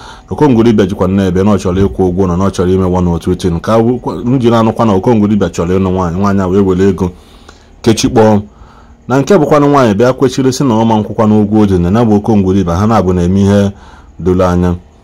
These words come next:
Mana kịta, after much revealing and much a-, argument, nwaanyị wee bewe akwa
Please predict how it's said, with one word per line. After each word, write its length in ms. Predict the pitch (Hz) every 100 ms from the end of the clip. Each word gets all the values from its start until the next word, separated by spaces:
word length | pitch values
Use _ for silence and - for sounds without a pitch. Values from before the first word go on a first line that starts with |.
| - - - -
Mana 220 | 85 87
kịta, 480 | 107 104 113 87 98
after 240 | 104 120
much 260 | 113 110 101
revealing 440 | 92 87 101 98
and 120 | 90 87
much 440 | 98 101 - - -
a-, 160 | - 95 -
argument, 720 | 101 87 92 95 90 80 78 71 - - -
nwaanyị 200 | 104 98
wee 200 | 87 92
bewe 240 | 90 95 95
akwa 340 | 95 90 80